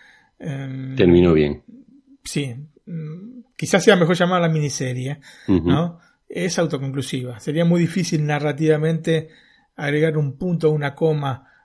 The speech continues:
Speaker 1: al concepto global que pudimos ver. Así que, mm, para dejar justamente esta dualidad,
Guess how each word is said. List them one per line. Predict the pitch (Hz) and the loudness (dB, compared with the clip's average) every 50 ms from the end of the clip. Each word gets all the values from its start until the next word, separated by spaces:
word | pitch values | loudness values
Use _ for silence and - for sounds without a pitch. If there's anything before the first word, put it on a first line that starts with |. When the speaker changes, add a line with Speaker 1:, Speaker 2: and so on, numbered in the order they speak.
| _ _ | _ _
Speaker 1:
al | - 147 131 | -6 -6 -4
concepto | - 151 131 - - 156 139 - 143 135 | -4 -4 -4 -2 -2 -4 -2 -2 -2 -2
global | 131 135 135 143 143 143 135 | -2 -2 -2 -2 -4 -4 -6
que | - 135 127 | -6 -8 -8
pudimos | 139 135 131 131 127 120 117 | -6 -8 -8 -6 -8 -8 -8
ver. | 120 117 110 - - _ _ _ _ _ _ _ _ _ _ _ _ - - - _ _ - | -8 -10 -12 -16 -20 _ _ _ _ _ _ _ _ _ _ _ _ -20 -20 -20 _ _ -6
Así | 156 - - - 190 170 180 | -6 -4 -2 -2 -2 -2 0
que, | - 170 170 170 165 165 160 - - - _ _ _ _ _ _ _ _ | 2 2 4 4 4 4 2 0 -6 -18 _ _ _ _ _ _ _ _
mm, | - 147 147 147 147 143 143 147 147 151 156 170 - - _ _ _ _ _ _ _ _ - | -8 -6 -6 -6 -6 -6 -6 -8 -8 -10 -10 -12 -12 -16 _ _ _ _ _ _ _ _ -2
para | 160 147 147 147 147 | 0 2 2 2 2
dejar | 151 143 - 196 208 202 190 175 | 0 2 4 4 4 4 2 0
justamente | - - 196 175 - 202 190 208 202 170 143 156 | -2 -4 -4 -2 -2 0 0 0 0 0 0 0
esta | 147 - - 156 | -2 0 0 0
dualidad, | 147 151 147 143 147 151 156 160 156 170 165 - _ | 2 2 2 2 2 2 2 2 2 0 -2 -6 _